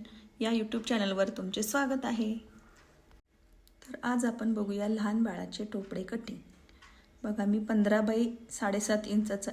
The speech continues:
एक कापडाचा तुकडा घेतलेला आहे, जो की चोळीखानाचा आहे. तर आपण सरळ बाजूवरती अस्तरही सरळच ठेवूया.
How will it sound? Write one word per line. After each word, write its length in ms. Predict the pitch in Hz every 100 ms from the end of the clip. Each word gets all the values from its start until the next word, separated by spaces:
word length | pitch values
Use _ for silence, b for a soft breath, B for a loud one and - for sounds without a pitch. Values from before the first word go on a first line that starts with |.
| -
एक 200 | 208 -
कापडाचा 380 | 196 185 190
तुकडा 320 | - 214 185 190
घेतलेला 440 | 196 190 185 196
आहे, 240 | 190 180 185
जो 160 | 202 196
की 80 | 208
चोळीखानाचा 760 | - 208 208 208 214 214 -
आहे. 280 | 202 170 180 240 - - b b b b b b b b - - - - - - 240
तर 60 |
आपण 260 | 196 190 202
सरळ 340 | - 220 226
बाजूवरती 680 | 226 226 208 208 208 208 214
अस्तरही 580 | - 208 - 202 208 220
सरळच 580 | 214 226 196 208 214 -
ठेवूया. 340 | - 185 180